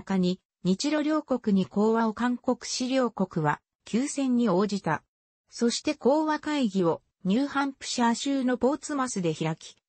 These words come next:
ポーツマス条約を締結する。しかしこの条約には賠償金の規定がなく、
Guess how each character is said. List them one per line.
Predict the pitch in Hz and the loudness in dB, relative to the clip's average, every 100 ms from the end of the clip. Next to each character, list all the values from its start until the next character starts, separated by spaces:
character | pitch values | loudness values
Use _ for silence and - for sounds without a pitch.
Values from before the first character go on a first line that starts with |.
| _ | _
ポ | - 262 | 0 0
ー | |
ツ | - 277 | 0 -4
マ | 277 | -4
ス | - 262 | -4 -2
条 | 277 277 | 0 2
約 | 226 - 175 | 0 0 0
を | 156 | 2
締 | 170 185 | -2 0
結 | 220 - - | -4 -4 -6
す | 165 | -4
る。 | 151 - _ _ _ _ | -4 -8 _ _ _ _
し | - - | -12 -2
か | 294 | -2
し | 294 - | -2 -4
こ | 208 | -2
の | 240 | 0
条 | 196 190 262 | 2 2 4
約 | 247 226 240 | 2 0 0
に | 226 | 2
は | 180 156 | 2 2
賠 | 160 269 | 0 0
償 | - 294 277 | 0 -2 0
金 | 262 262 254 | 0 0 0
の | |
規 | 262 - | -2 -4
定 | 269 262 | -2 0
が | 254 247 | 0 2
な | 214 | 0
く、 | - 160 | 0 -4